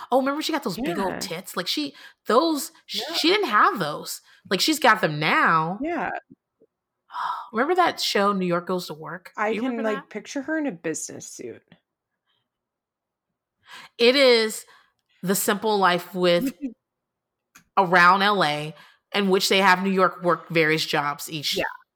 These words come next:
Speaker 1: So they're just like, "Here, you're gonna do the, you're gonna do, be a, a grocery store cashier."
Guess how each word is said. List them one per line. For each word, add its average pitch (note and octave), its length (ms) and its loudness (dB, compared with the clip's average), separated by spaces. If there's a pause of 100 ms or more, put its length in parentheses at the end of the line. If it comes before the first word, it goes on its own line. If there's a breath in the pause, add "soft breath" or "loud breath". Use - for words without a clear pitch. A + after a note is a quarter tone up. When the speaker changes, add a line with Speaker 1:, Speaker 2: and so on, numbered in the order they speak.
(300 soft breath)
Speaker 1:
So - 180 0
they're F3+ 100 4
just F#3 220 -2
like, D#3+ 200 2
"Here, D4+ 180 0
you're G#3+ 180 0
gonna A3 180 0
do G#3 180 -4
the, G3+ 160 -2 (340 soft breath)
you're D4 120 0
gonna B3 160 2
do, A3 220 -2
be A3+ 200 -2
a, A3 240 0 (140)
a G#3 400 2
grocery B3 280 2
store C4 180 2
cashier." C4 640 -2